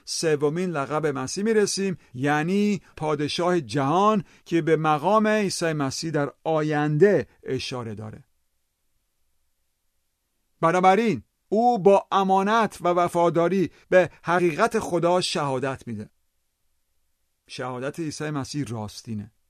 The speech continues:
در حال حاضر عیسی مسیح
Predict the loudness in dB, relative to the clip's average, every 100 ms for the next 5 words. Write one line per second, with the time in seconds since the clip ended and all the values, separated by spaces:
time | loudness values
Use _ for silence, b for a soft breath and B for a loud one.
0 | _ _ _ _ _ _ _ _ _ _
1 | _ _ _ _ _ _ _ _ -14 -8
2 | -6 -4 -4 -6 -6 -6 -6 -8 -8 -8
3 | -8 -8 -6 -6 -6